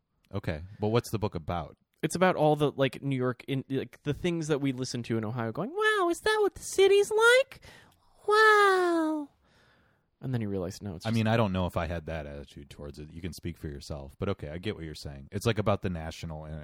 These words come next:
Speaker 1: Interpol is what you're saying. And then later,
Speaker 2: It's mostly,
Speaker 1: V-,
Speaker 2: like,
Speaker 1: Vampire Weekend.
Speaker 2: it's mostly, like, yeah, s-, you have your Strokes, your Interpol,
Speaker 1: Yeah.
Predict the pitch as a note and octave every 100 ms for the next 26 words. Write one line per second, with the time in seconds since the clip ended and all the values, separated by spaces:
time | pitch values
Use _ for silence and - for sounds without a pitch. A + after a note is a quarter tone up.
0 | C#2+ C2+ - - - _ _ D2+ D#2+ D2
1 | - - - _ _ F#2+ G2+ G2+ F#2+ F2+
2 | E2+ E2+ E3 E3 D3+ B2 F2 - E2 D#2
3 | D2 - E2+ G2 F3+ F3+ F#3 D#3 C3 _
4 | _ _ - C3+ G2+ G#2 - C3+ - -
5 | C3 B2+ A#2+ B2 - C#3+ D3 - C3 C3
6 | A#2+ B2+ A#2+ A#2 F2 E2